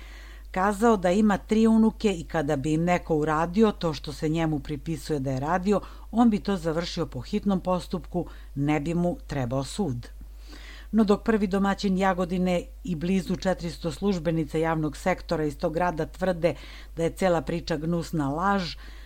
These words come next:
javlja se sve više onih koji su na Palminim zabavama svedočili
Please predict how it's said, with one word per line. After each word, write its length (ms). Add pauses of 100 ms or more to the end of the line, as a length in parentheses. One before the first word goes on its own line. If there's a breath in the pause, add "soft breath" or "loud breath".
(120)
javlja 420
se 240
sve 280
više 280
onih 300
koji 240
su 140
na 140
Palminim 560
zabavama 720
svedočili 760